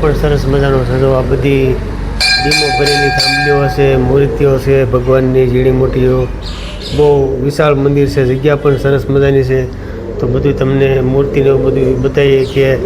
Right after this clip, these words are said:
કેટલી કેટલી મૂર્તિઓ, ભગવાન માતાજીની મૂર્તિઓ છે. મંદિર ફરતી આપણે મૂર્તિઓ છે.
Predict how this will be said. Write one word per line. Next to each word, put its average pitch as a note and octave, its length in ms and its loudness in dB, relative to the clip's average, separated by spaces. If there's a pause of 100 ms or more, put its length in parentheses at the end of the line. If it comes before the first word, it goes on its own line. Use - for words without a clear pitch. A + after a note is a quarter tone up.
(800)
કેટલી D3+ 300 0
કેટલી D#3 300 0
મૂર્તિઓ, D#3 540 2 (800)
ભગવાન C#3+ 340 2
માતાજીની D3 720 2 (500)
મૂર્તિઓ C#3+ 460 2
છે. C#3 220 0
મંદિર C#3 460 2 (1080)
ફરતી D3 280 0
આપણે D3 220 2
મૂર્તિઓ D3 560 2
છે. C#3 180 2